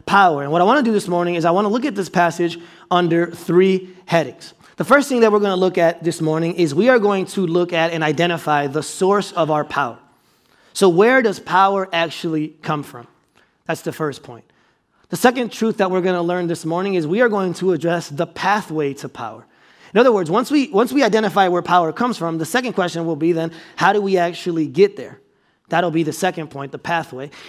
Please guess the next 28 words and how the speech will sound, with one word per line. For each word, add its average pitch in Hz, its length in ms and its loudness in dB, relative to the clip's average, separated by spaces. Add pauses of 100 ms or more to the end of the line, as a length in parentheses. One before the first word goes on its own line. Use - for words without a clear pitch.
And 190 120 2
then 196 120 2
the 180 80 2
last 254 340 2
thing 202 200 -2
we're 185 120 2
gonna 180 180 0
look 175 220 -2
at 180 160 -2
is 160 160 2
we 202 140 2
are 233 80 4
going 190 180 -2
to 175 140 -4
look 175 180 -4
at 165 180 -2
the 139 120 -12
sacrifices 160 800 -4
of 139 140 -10
power, 123 280 -10
which 160 200 -6 (320)
seems 262 260 0
like 226 140 2
a 190 80 0
very 208 240 2
weird 196 260 2
heading, 156 300 -2
but 156 160 -4